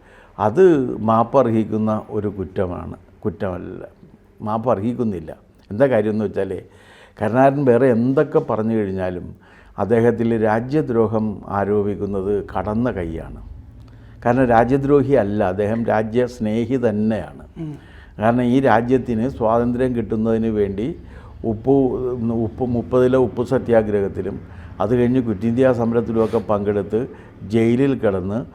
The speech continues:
Speaker 1: പോലീസിൻ്റെ തല്ലുകൊണ്ട് ക്ഷയരോഗം <laughs> പിടിപെട്ടിട്ടുള്ള ഒരു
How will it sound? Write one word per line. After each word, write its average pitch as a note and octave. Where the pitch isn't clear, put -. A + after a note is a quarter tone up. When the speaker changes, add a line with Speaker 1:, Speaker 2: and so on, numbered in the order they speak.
Speaker 1:
പോലീസിൻ്റെ A#2+
തല്ലുകൊണ്ട് G#2
ക്ഷയരോഗം A#2+
<laughs> C#3
പിടിപെട്ടിട്ടുള്ള G#2+
ഒരു A2+